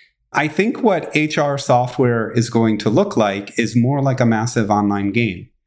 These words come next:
It's gonna be more of that experience. And the border between operational software and H R software is really gonna blur because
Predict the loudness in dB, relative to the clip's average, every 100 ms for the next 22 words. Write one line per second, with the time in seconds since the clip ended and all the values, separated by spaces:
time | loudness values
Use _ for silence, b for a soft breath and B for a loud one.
0 | _ _ _ -4 -2 -2 -2 0 0 0
1 | -2 0 0 2 2 0 0 -2 -2 0
2 | 0 0 -4 -6 -4 -2 -2 -4 -6 B
3 | B B -6 -4 0 2 2 0 -2 -2
4 | 0 0 0 0 0 2 0 0 0 0
5 | 0 2 0 2 2 2 2 0 -2 -4
6 | -4 -2 -2 -4 -4 -10 _ _ -6 -2
7 | 2 0 0 -2 -2 0 0 0 0 0
8 | 0 -2 0 0 0 -2 -6 -4 -2 0
9 | -2 -4 -8